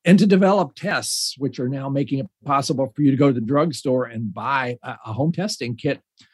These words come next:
for covid nineteen. Those are all things I'm really proud of.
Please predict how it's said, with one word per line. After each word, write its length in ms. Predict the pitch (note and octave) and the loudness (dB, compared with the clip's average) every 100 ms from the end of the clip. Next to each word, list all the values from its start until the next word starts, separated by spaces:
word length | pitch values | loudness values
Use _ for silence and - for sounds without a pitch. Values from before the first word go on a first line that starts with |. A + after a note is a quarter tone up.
| _ - | _ -8
for 80 | - | -2
covid 300 | D3 C#3 C3+ | 0 0 -2
nineteen. 500 | C3 B2 D3+ B2 - _ | -4 -4 -4 -6 -8 _
Those 220 | E3 F#3+ E3+ | 0 2 4
are 80 | |
all 100 | D#3 | 2
things 340 | C#3+ C#3+ C#3 - | 2 -2 -2 -6
I'm 180 | C#3 D3 | -8 -6
really 220 | F3 C3+ | -4 -4
proud 320 | C#3 C#3+ B2+ | -4 -6 -6
of. 140 | B2 | -8